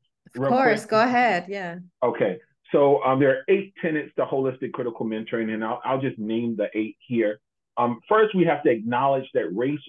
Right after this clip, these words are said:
Speaker 2: racism, and white supremacy impacts mentees, mentors, programs, and institutions, right? And
Speaker 1: Mm-hmm.
Speaker 2: that, I think, if I, and as I'm writing and working on my,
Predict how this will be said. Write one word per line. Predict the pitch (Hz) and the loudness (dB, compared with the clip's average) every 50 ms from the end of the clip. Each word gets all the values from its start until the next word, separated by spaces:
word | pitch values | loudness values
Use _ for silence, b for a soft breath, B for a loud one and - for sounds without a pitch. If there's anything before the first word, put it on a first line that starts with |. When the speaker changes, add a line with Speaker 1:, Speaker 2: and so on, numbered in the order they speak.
| - 104 | -8 -6
Speaker 2:
racism, | 120 135 135 135 - 143 131 127 135 131 131 135 135 - | -4 -4 -4 -6 -6 -8 -4 -2 0 0 0 -2 -4 -6
and | 110 107 101 95 | -6 -4 -2 -2
white | 117 123 117 - - | -2 -2 -2 -4 -6
supremacy | 117 98 - - 120 117 113 113 - 120 110 104 98 _ _ _ _ _ _ - | -10 -8 -8 -6 -6 -4 -6 -4 -2 -2 -2 -2 -4 _ _ _ _ _ _ -2
impacts | 131 131 131 127 - - - 220 - 113 - - - - _ _ _ _ _ _ _ - | 0 0 0 0 -2 -2 0 2 2 0 0 -4 -10 -20 _ _ _ _ _ _ _ -4
mentees, | 113 113 117 123 135 147 139 _ - 160 156 147 147 147 147 151 143 139 _ _ _ _ _ _ - | 0 0 2 2 0 -2 -4 _ -4 -2 0 2 2 2 0 -2 -2 -6 _ _ _ _ _ _ -4
mentors, | 110 123 135 139 135 - - - 139 135 131 131 131 127 127 131 127 131 - _ _ _ _ _ _ _ _ _ _ _ - | -2 -2 -2 -2 -4 -6 -2 0 2 4 6 6 4 4 2 0 0 -4 -8 _ _ _ _ _ _ _ _ _ _ _ 2
programs, | 156 151 147 135 135 139 135 135 131 127 127 127 131 123 - - - _ _ _ _ _ _ _ _ - | 2 2 2 2 0 0 0 0 0 0 -2 -2 -4 -6 -8 -12 -20 _ _ _ _ _ _ _ _ -6
and | 120 123 127 123 113 - | -4 -4 -4 -4 -6 -4
institutions, | 120 117 110 - - 113 98 - - 104 92 - - - - - - _ _ _ _ _ _ _ _ _ _ _ _ _ _ _ - | -4 -4 -4 -4 -4 -6 -6 -4 -4 -4 -4 -6 -8 -14 -16 -18 -20 _ _ _ _ _ _ _ _ _ _ _ _ _ _ _ -6
right? | 80 76 80 82 - _ B B B B B - | -6 -4 -6 -6 -10 _ B B B B B 0
And | 131 123 120 117 113 | 0 2 4 4 4
Speaker 1:
Mm-hmm. | |
Speaker 2:
that, | 147 170 214 254 247 220 - - - _ - | 4 4 4 4 4 2 0 -2 -10 _ -2
I | 139 143 151 151 | 0 2 2 2
think, | 143 151 151 143 139 135 127 | 2 0 0 0 0 0 0
if | 120 120 | 0 2
I, | 131 127 127 127 123 - - - 110 113 - | 2 2 2 2 0 -2 -6 -6 -6 -4 -4
and | 120 123 131 | -4 -2 0
as | 135 131 123 | 0 0 0
I'm | 120 117 117 | 0 0 0
writing | 117 120 135 135 127 123 123 117 - | 2 2 0 0 -2 -4 -4 -6 -6
and | 107 104 104 | -6 -4 -4
working | 120 117 - 123 | -4 -4 -4 -6
on | 107 104 | -6 -6
my, | 104 101 101 98 95 | -6 -6 -4 -6 -6